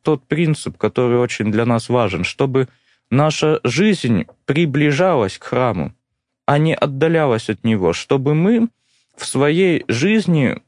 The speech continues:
приближались к храму, а не полагали принципиальное различие между нашей жизнью вне храма и нашей жизнью внутри храма, чтобы мы не полагали принципиальной разницы между богослужением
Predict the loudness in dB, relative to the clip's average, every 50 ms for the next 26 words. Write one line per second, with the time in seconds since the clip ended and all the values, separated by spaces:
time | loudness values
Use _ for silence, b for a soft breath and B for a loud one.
0 | -10 -6 -2 -2 0 0 0 0 0 0 0 2 2 2 2 2 0 0 -2 -6
1 | -10 -6 -2 0 2 2 2 2 2 0 0 0 -2 -2 0 2 0 0 0 0
2 | 0 2 2 2 0 0 0 0 2 0 0 0 -2 -2 -2 -2 -4 -6 -4 0
3 | 0 2 2 2 0 0 0 0 0 0 0 0 0 -2 -2 -2 -2 -2 -2 0
4 | 2 2 2 2 2 0 0 0 0 0 0 0 2 0 0 0 0 -2 0 0
5 | 0 0 0 0 0 0 0 0 2 2 2 2 0 0 0 0 0 0 0 0
6 | 0 2 2 2 0 0 0 0 0 0 0 0 0 -2 0 0 0 0 2 2
7 | 0 0 -2 -2 -2 -2 -2 -2 -2 -2 -2 0 0 -2 -4 -6 -12 _ _ _
8 | _ _ _ _ _ _ _ _ _ -16 -14 -8 -4 -2 0 2 2 2 2 2
9 | 2 0 0 -4 _ _ _ _ _ _ _ _ _ _ _ _ _ _ 0 0
10 | 2 2 2 2 2 2 2 2 0 0 2 2 2 0 0 -2 -4 _ _ _
11 | _ _ _ _ _ -2 0 0 0 -2 -2 0 2 2 2 2 2 2 2 2
12 | 2 2 2 2 2 0 -2 -2 -2 0 0 2 2 2 0 0 -2 -2 -2 0
13 | -2 0 0 -2 -2 -2 -2 0 0 0 2 2 2 4 4 2 2 2 0 0
14 | 0 0 0 0 -2